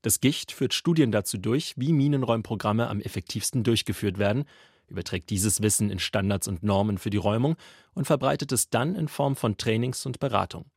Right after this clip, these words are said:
Vierzig bis fünfzig Länder werden auf diese Weise von dem Zentrum unterstützt, vom Irak über Mali bis zum Jemen.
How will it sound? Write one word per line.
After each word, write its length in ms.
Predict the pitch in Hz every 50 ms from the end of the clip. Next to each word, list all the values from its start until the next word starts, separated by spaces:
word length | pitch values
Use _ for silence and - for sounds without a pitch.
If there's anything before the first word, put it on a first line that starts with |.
| _ _ _ _ _ _ _ _ _ - - - _
Vierzig 400 | - - 185 185 - - 180 -
bis 160 | - 160 -
fünfzig 400 | - - 156 - - - 139 -
Länder 320 | 110 101 101 101 92 87 87
werden 240 | 92 90 90 95 92
auf 80 | -
diese 300 | - - 107 92 98 85
Weise 260 | 95 95 101 104 123
von 180 | 113 - - 107
dem 120 | 107 101
Zentrum 360 | - - 113 101 - 110 117 113
unterstützt, 560 | 110 - 135 120 - - 120 - - - - - - - _ _ _ _
vom 160 | - - 117 113
Irak 460 | 110 98 104 110 120 139 - - - -
über 180 | - 117 101 95
Mali 380 | 92 92 95 98 101 107 117 -
bis 160 | - 104 - -
zum 140 | - 113
Jemen. 320 | 113 110 101 92 90 -